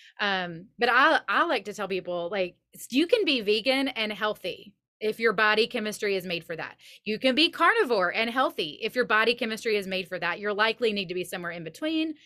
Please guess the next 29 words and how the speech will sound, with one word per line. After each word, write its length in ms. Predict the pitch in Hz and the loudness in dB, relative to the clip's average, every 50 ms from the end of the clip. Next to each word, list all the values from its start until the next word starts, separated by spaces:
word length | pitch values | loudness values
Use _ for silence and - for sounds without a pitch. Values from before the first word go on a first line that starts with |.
| - - - - - _ - | -20 -20 -20 -20 -20 _ -2
but, 360 | - 269 262 254 247 - - | 2 4 4 4 4 2 2
like, 260 | 233 240 220 202 - | 2 2 2 2 2
it's 240 | 233 240 240 - 247 | 2 2 2 2 -2
not, 260 | 240 240 247 240 - | -2 -2 -2 0 0
it's 180 | 240 - - - | -2 -4 -4 -6
not 300 | 233 233 233 240 254 247 | -2 0 2 2 2 2
about 640 | 247 - 226 208 202 208 202 196 202 185 - - - - | 0 -2 -2 -2 0 0 0 0 -2 -4 -8 -12 -18 -14
that. 240 | 190 180 208 208 202 | -6 -4 -2 0 0
It's 120 | 190 185 | -2 -2
about 180 | 208 196 190 - | -2 -4 -4 -4
cutting 220 | - 214 208 233 240 | -2 -4 -4 -4 -4
out 100 | 226 226 | -6 -8
the 60 | 240 | -8
processed 460 | - 240 233 220 - 247 240 240 - | -6 -6 -6 -4 -4 -6 -6 -6 -6
foods, 420 | 214 190 180 180 180 - - - _ _ _ _ _ _ _ _ - - - - _ - | -8 -6 -6 -8 -10 -14 -20 -20 _ _ _ _ _ _ _ _ -20 -20 -20 -18 _ -4
and 120 | 226 226 | -2 -2
it's 140 | 226 220 - | 0 0 0
about 220 | 220 226 226 214 | 2 2 2 0
eating 280 | - 214 214 226 220 202 | 0 -2 -2 -2 -2 -4
for 100 | - 202 | -4 -4
what 120 | 196 180 | -4 -4
your 100 | 175 170 | -6 -8
body 240 | 165 170 165 165 165 | -8 -6 -6 -6 -6
actually 320 | 160 147 - - - 156 156 | -8 -8 -12 -12 -12 -12 -12
needs. 320 | 151 143 135 123 - - - | -12 -12 -14 -16 -16 -10 -8
And 160 | 233 226 - | -6 -6 -2
for 120 | - 208 | 0 0
women, 440 | 208 254 302 330 269 202 185 175 180 - - | 4 4 4 4 4 0 -2 -4 -6 -8 -6
eating 380 | 240 240 277 311 302 294 285 | -2 0 0 0 0 0 -4